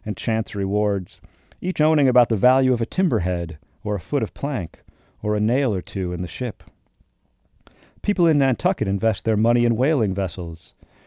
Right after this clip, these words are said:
the same way that you do yours in approved state stocks, bringing in good interest. Now Bildad, like Peleg, and indeed many other Nantucketers, was a Quaker, the island having been originally settled by that sect. And to this day,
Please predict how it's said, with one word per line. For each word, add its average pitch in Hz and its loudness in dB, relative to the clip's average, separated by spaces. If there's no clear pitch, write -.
the 117 -6
same 143 2
way 131 6
that 110 0
you 135 4
do 120 2
yours 113 0
in 107 -2
approved 123 -2
state - -4
stocks, - -8
bringing 101 -2
in 95 -4
good 98 -4
interest. - -10
Now 120 2
Bildad, 101 0
like 113 -4
Peleg, 95 -4
and 113 0
indeed 135 2
many 156 2
other 147 0
Nantucketers, 101 -4
was 95 -8
a 90 -8
Quaker, 90 -8
the 117 0
island 127 2
having 107 -2
been 104 -4
originally 107 -4
settled 98 -6
by 98 -6
that 92 -8
sect. - -12
And 113 -4
to - -4
this 160 -2
day, 104 -2